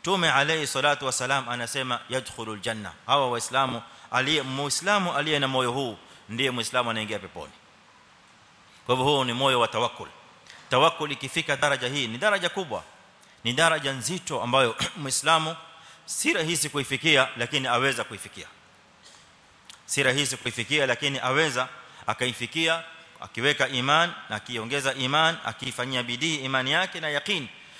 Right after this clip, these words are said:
Ikafika daraja hii iliyolifikia imani ya, eh, kifua cha ndege na mioyo ya ndege ilipofikia.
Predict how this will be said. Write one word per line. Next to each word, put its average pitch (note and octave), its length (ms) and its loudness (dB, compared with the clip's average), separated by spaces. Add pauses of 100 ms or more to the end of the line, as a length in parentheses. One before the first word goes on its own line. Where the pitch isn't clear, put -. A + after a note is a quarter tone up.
(120)
Ikafika D3 520 -4
daraja D#3+ 380 0
hii E3+ 260 -2
iliyolifikia C3 1000 -2
imani B2+ 380 0
ya, A#2 200 0 (200)
eh, A#2 240 2
kifua B2+ 380 0
cha G#2+ 160 -6
ndege G#2+ 400 -2 (460)
na A2+ 120 -2
mioyo B2+ 380 4
ya A2+ 120 4
ndege A#2 480 0
ilipofikia. G2 520 -14